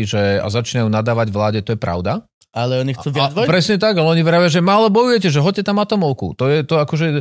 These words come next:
Speaker 1: to je tá nespokojnosť, to je prvá vec. Ja som v tomto známy optimista, a,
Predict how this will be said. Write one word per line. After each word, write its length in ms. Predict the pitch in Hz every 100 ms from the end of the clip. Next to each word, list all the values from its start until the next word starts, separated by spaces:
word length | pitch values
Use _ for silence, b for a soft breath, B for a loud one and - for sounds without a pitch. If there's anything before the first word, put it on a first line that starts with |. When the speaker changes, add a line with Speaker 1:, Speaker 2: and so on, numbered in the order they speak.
| B B
Speaker 1:
to 80 | -
je 80 | 190
tá 140 | 127 120
nespokojnosť, 580 | 113 - 127 156 160
to 80 | -
je 80 | 151
prvá 220 | 147 170
vec. 140 | 190 190 - - -
Ja 160 | 156 214
som 100 | 202
v 80 |
tomto 240 | 185 185 175
známy 320 | 135 180 170
optimista, 720 | 117 - 120 113 - 156 226 - _ b _ -
a, 140 | 101